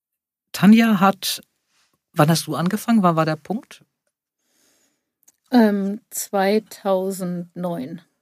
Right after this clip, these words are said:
Speaker 1: Das
Speaker 2: habe
Speaker 1: war
Speaker 2: ich angefangen zu schreiben. Und zwar habe ich erst, äh,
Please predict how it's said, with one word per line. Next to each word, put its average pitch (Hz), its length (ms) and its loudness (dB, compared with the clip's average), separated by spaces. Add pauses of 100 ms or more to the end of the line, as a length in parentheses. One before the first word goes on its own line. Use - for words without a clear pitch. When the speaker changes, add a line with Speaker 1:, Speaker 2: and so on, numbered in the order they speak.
(500)
Speaker 1:
Das 143 140 0
Speaker 2:
habe 175 60 -8
Speaker 1:
war - 60 -6
Speaker 2:
ich - 180 -18
angefangen 190 600 -8
zu 208 120 -10
schreiben. 190 500 -4 (280)
Und 185 180 -6
zwar 185 280 -2
habe 185 160 -6
ich - 180 -14
erst, - 520 -6
äh, 190 480 -8